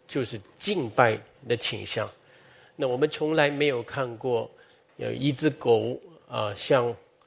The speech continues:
这个太阳下拜，啊，或者走进这个教堂、庙堂来祷告、来敬拜。我们没有看过一只猫或一只兔子。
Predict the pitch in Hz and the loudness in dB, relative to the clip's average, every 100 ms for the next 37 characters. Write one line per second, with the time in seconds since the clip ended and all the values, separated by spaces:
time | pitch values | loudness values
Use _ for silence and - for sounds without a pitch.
0 | _ _ _ - 123 120 - 147 127 113 | _ _ _ -8 -4 -2 2 4 4 2
1 | 104 113 - - 135 107 - 107 - _ | 0 -8 -12 -2 0 0 0 -2 -4 _
2 | _ _ _ - 113 107 143 131 131 110 | _ _ _ -10 -8 0 2 4 2 0
3 | - - - 131 120 117 156 139 113 95 | -8 -20 -2 2 2 0 -2 -2 -6 -14
4 | _ _ - 117 113 - 151 127 120 107 | _ _ -8 -4 -4 6 6 6 0 -6
5 | 113 110 - 127 135 117 113 110 110 110 | -6 -10 -10 0 0 0 -2 -2 -2 0
6 | 123 104 104 135 123 - - 117 98 - | 2 2 2 2 2 0 -10 -12 -10 -8
7 | 117 104 110 - _ _ _ _ _ _ | -8 -4 -6 -6 _ _ _ _ _ _
8 | 139 156 170 156 - 151 143 139 127 - | 0 2 4 4 4 0 0 0 0 -2
9 | - 135 127 135 131 131 139 135 127 - | -10 -8 -6 -4 2 4 4 0 -6 -12
10 | - 131 127 117 120 - 160 117 - | 0 0 0 -2 -2 -2 -2 -4 -10